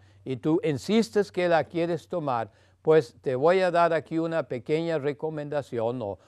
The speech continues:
una pequeña prueba que tú puedes hacer, aunque sea una vitamina de una base vegetal o de fruta. Entonces, yo te voy a recomendar, tú puedes coger ocho onzas de agua tibia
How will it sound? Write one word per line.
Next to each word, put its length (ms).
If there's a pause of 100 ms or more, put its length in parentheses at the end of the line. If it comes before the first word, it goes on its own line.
(160)
una 280
pequeña 600
prueba 520
que 140
tú 240
puedes 240
hacer, 540 (320)
aunque 380
sea 320
una 280
vitamina 760 (280)
de 460 (200)
una 340
base 500
vegetal 760
o 140
de 160
fruta. 600 (320)
Entonces, 560
yo 320
te 140
voy 260
a 60
recomendar, 800 (300)
tú 140
puedes 400
coger 580 (320)
ocho 500
onzas 640
de 340
agua 500 (120)
tibia 720